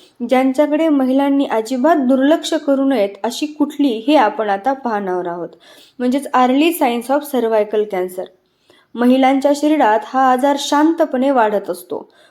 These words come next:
कोणताही मोठा आवाज नाही, कुठलाही अचानक झटका नाही, पण आतून शरीर कुरतडत नेणारा सायलेंट किलर. होय, हा आजार म्हणजे गर्भाशय मुखाचा कर्करोग.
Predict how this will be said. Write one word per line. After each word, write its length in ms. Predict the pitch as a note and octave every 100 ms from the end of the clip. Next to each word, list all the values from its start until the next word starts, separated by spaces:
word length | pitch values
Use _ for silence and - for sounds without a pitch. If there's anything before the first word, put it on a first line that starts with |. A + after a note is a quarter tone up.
| _
कोणताही 520 | B3 A#3+ A#3+ B3 B3+
मोठा 400 | C#4+ B3 A#3 B3
आवाज 400 | C#4 C4 B3+ B3
नाही, 320 | A#3 A#3 G#3 F#3+
कुठलाही 460 | B3 A#3+ A#3 B3
अचानक 580 | - G#3 A#3 B3 C#4 B3+
झटका 420 | A#3 A3+ - C4
नाही, 280 | B3 G#3 F#3+
पण 200 | - A#3
आतून 400 | G3+ G#3 C4 C4+
शरीर 400 | B3+ C4 B3+ D4 D4+
कुरतडत 560 | B3+ A#3 - C4+ D#4+ D#4+
नेणारा 440 | B3+ B3 C4 A3+
सायलेंट 640 | A3 - A3+ A3+ B3 B3 -
किलर. 240 | F#3 E3 - _ _ _
होय, 240 | - G#3 - - - _ _
हा 280 | - C4 A#3+
आजार 320 | A3 B3 B3
म्हणजे 460 | B3+ C4+ A#3+ G#3
गर्भाशय 580 | A3 A3 G#3+ A#3+ B3 C#4+
मुखाचा 480 | B3+ A3+ G#3+ G#3+ B3
कर्करोग. 500 | B3 G3+ F#3 F3